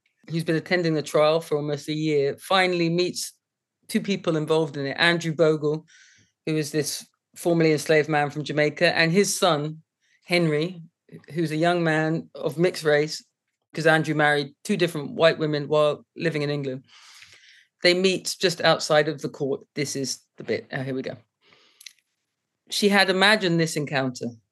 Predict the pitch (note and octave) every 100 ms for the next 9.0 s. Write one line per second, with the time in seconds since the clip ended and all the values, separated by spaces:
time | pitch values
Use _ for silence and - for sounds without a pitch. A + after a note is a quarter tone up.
0 | _ _ _ _ _ _ _ _ _ _
1 | _ _ _ A3+ A3+ G#3+ F#3 E3+ E3 D#3+
2 | D#3 E3 D#3+ - E3 D#3+ D#3+ D3+ D3+ D3+
3 | D3 D3 C#3 C#3 D3+ - D#3+ D#3+ D3 C#3+
4 | - _ _ _ _ _ - D3+ - D3+
5 | C3+ C3+ - E3+ - - _ _ _ _
6 | _ _ _ _ - E3+ F#3 G3+ F#3+ F3+
7 | F3 E3 E3 E3 D#3 E3 D#3 - - D3
8 | - C#3+ C3+ C#3+ - D3 C3 D#3+ E3